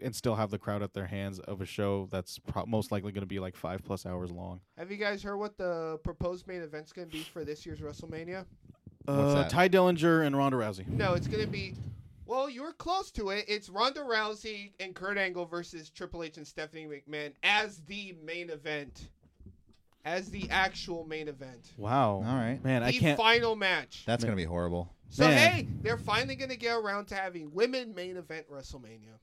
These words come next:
Speaker 3: That's pretty
Speaker 1: And
Speaker 3: awesome,
Speaker 1: on
Speaker 3: actually.
Speaker 1: that note.
Speaker 3: Yeah, that's pretty awesome. I
Speaker 1: So that's
Speaker 3: get
Speaker 1: Fastlane.
Speaker 3: That's Fastlane, but,
Speaker 2: Yep.
Speaker 3: um, who takes the pin, guys, in the match? Quick.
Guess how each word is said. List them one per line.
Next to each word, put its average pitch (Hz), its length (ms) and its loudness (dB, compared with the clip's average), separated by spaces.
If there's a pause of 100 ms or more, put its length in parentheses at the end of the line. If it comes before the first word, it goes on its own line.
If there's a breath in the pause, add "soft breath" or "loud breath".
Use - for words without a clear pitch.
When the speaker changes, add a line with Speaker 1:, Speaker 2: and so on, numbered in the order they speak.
Speaker 3:
That's 254 140 -10
pretty 95 200 -6
Speaker 1:
And 82 100 -2
Speaker 3:
awesome, 101 160 -4
Speaker 1:
on 117 100 2
Speaker 3:
actually. 131 120 4
Speaker 1:
that 170 100 6
note. 107 380 2
Speaker 3:
Yeah, 165 160 -4
that's 117 180 -2
pretty 143 160 -8
awesome. 78 340 -8 (380 soft breath)
I 110 80 -2
Speaker 1:
So 127 80 4
that's 220 140 8
Speaker 3:
get 170 120 8
Speaker 1:
Fastlane. 113 400 6 (120)
Speaker 3:
That's 143 180 2
Fastlane, 160 400 4
but, 143 220 4
Speaker 2:
Yep. - 40 0
Speaker 3:
um, 147 380 6 (140)
who 170 100 -2
takes 185 220 2
the 165 80 -4
pin, 156 180 0
guys, 123 240 0
in 123 60 -4
the 123 60 -2
match? 98 220 -4 (460 loud breath)
Quick. 113 200 -2